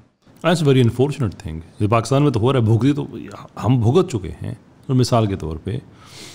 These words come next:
अब देखें, वेस्ट पे मैं बहुत ज़्यादा उनकी गवर्नमेंट तौर पे मैं क्रिटिसाइज़ करता हूँ, लेकिन उनके लोगों की आप बात देखें कि जब सुनामी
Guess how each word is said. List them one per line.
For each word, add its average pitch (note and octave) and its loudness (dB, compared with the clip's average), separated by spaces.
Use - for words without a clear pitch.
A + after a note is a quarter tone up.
अब B2 -2
देखें, D3 2
वेस्ट G2 -2
पे - 2
मैं A#2 4
बहुत A#2 2
ज़्यादा G#2+ 2
उनकी G#2 0
गवर्नमेंट A2 2
तौर G#2 0
पे G2+ -4
मैं G2 0
क्रिटिसाइज़ F#2+ -2
करता F2+ -8
हूँ, F2 -8
लेकिन B2+ 4
उनके C#3+ 0
लोगों G#2+ 2
की D3 -2
आप G#2 0
बात E2+ -6
देखें F2 -8
कि G#2+ -4
जब A#2+ -2
सुनामी A#2+ 2